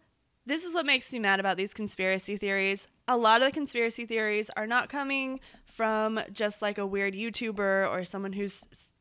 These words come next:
well, I won't say someone who's certifiably insane, but, like, someone who, like, everybody knows is like, "Okay, that guy is just,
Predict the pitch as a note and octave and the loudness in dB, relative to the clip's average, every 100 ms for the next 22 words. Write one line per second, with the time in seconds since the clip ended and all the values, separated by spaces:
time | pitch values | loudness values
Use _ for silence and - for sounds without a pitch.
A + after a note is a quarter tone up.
0 | _ G#3 G3+ G3 - G#3+ A3+ A#3 A#3 A3 | _ 6 8 8 4 2 -2 -4 -6 -6
1 | G#3 G3 - F3+ F3+ F3 F3 F3 F3 F3 | -6 -8 -6 -6 -6 -4 -4 -2 -4 -4
2 | E3+ - - _ F#3 F#3 F#3+ F3 F3 F3+ | -6 -14 -20 _ -4 -2 2 2 2 0
3 | C#3+ F3 - A#3+ A3+ G#3+ A3 G#3+ F#3 - | 0 0 -2 -2 0 -2 0 0 0 0
4 | F3+ F3+ G3 F#3 F3+ F3+ F3 F3 F3+ F3+ | -2 -2 -2 -2 -2 0 0 0 -2 -4
5 | F3 E3+ F3 - - G#3 - F3 E3+ F3+ | 0 0 0 -4 -6 -6 -4 -6 -4 -4
6 | F#3+ F3 D#3+ - E3+ D3 B2+ - - - | 0 0 -2 -4 -2 -2 -2 -4 -4 -8